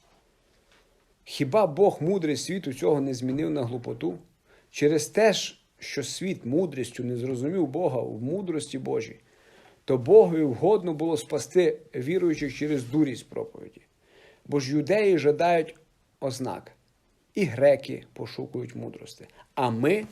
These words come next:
проповідуємо Христа розп'ятого, для юдеїв згіршення, для греків безумство.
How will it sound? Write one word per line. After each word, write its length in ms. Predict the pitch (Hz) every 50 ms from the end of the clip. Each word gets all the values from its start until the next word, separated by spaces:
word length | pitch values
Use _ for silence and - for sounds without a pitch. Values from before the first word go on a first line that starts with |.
| - - - -
проповідуємо 880 | - 139 143 123 - 139 127 113 117 160 202 180 160 156 143 135 131 127
Христа 640 | 117 - - 135 147 135 - - - 185 185 180
розп'ятого, 840 | 165 156 156 151 - - - 175 151 123 113 - - - 90 - - - - _ - - - -
для 160 | 120 135 143
юдеїв 600 | 143 143 139 131 131 170 175 156 147 135 127 113
згіршення, 560 | 101 117 135 156 - - - 92 92 95 - - - _ _ _ _ -
для 140 | 127 139 127
греків 440 | 120 123 135 139 131 131 135 127 - - _ _ -
безумство. 600 | 135 131 131 120 127 131 123 - - - -